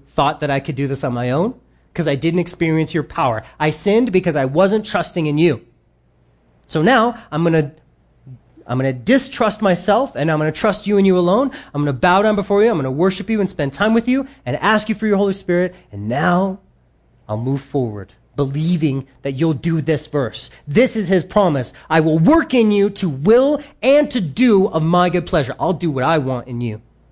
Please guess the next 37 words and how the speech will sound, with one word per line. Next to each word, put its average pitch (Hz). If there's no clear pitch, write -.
That's 160
the 117
beauty 131
of 127
the 123
new 123
covenant. 107
Not 139
what 190
we 202
will, 120
but 117
what 113
he 147
wills. 117
And 113
what 123
does 131
he 180
want? 185
He -
wants 123
you 113
to 104
succeed. -
Some, 185
or 143
so 165
many 208
people 135
can't 196
figure 156
out 127
why 131
they 135
keep 151
sinning, 117